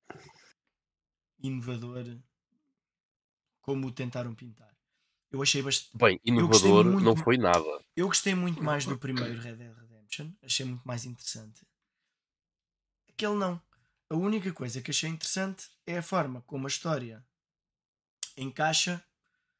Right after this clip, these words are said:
Speaker 1: com os personagens que conhecemos do primeiro. Conhecer ali um, vá, o passado de alguns deles. Mas o que eu fazia no jogo em si não, não achei particularmente piada. Não é um mau jogo, não é? Mas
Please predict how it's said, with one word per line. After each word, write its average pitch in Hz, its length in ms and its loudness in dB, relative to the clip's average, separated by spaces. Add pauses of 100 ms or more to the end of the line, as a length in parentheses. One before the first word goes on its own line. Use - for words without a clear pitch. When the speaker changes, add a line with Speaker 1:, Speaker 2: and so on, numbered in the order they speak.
(760)
Speaker 1:
com 156 120 -4
os 151 120 0
personagens 147 500 -2
que - 60 -10
conhecemos 139 400 -6
do 135 80 -10
primeiro. 120 420 -10 (720)
Conhecer 127 320 -12
ali 127 180 -4
um, 120 340 -8
vá, 107 180 -12
o 117 240 -20
passado 123 380 -6
de 127 80 -8
alguns 123 360 -8
deles. 110 360 -20 (1040)
Mas 202 160 -6
o 208 80 -4
que - 240 -14
eu 180 60 -6
fazia 175 400 -4
no 170 100 -2
jogo 165 260 -2
em 156 120 -2
si - 220 -4
não, 160 380 -10 (600)
não 170 240 -6
achei 170 200 -2
particularmente 160 800 -8
piada. 113 320 -20 (320)
Não 254 140 2
é 262 60 6
um 240 60 0
mau 226 220 0
jogo, 117 300 -6 (160)
não 131 140 -10
é? 170 160 -8
Mas 120 420 -12